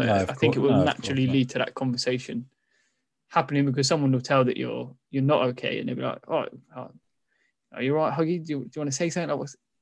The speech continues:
Speaker 2: what, what's happening?" And, and
Speaker 1: Yeah.
Speaker 2: it just breaks that barrier down. Whereas I think, yeah, if you trying to do it over text wouldn't really be the one, um,
Speaker 1: No.
Speaker 2: on there. But it would be interesting to find out if the N F L player, if that was the first time, if his teammates already knew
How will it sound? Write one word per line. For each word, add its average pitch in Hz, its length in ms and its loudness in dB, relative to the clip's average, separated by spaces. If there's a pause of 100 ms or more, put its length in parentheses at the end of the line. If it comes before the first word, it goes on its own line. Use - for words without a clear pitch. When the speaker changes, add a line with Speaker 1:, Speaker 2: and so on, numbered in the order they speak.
(140)
Speaker 2:
what, 139 220 -8
what's 139 180 -14
happening?" 135 420 -2
And, 120 80 -2
and 101 200 8
Speaker 1:
Yeah. 95 100 4
Speaker 2:
it - 40 -4
just 135 220 -4 (180)
breaks - 260 4
that - 140 -2
barrier 135 240 2
down. 123 200 -2
Whereas 131 180 0
I 131 60 -4
think, 131 160 -2
yeah, 131 120 2
if 127 160 -2
you 139 140 0 (880)
trying 165 200 4
to 151 80 6
do 139 120 6
it 107 80 6
over 127 140 0
text - 400 -2
wouldn't 131 220 0
really 135 340 2
be 123 160 -4
the 123 100 -4
one, 123 300 -4 (840)
um, - 360 -14
Speaker 1:
No. 101 380 -6 (200)
Speaker 2:
on 123 180 -8
there. 135 140 2
But 135 120 2
it 175 40 4
would 208 140 8
be 214 100 6
interesting 185 340 4
to 160 60 -8
find 165 240 2
out 151 140 4
if - 280 -4 (840)
the 151 140 2
N 151 100 4
F 139 140 2
L 160 160 8
player, 120 240 2
if - 100 -4
that - 140 0
was 135 120 -6
the 123 80 -8
first 135 280 0
time, 147 260 4
if 131 100 -2
his 117 140 -4
teammates 143 400 -2
already 139 260 4
knew 139 280 4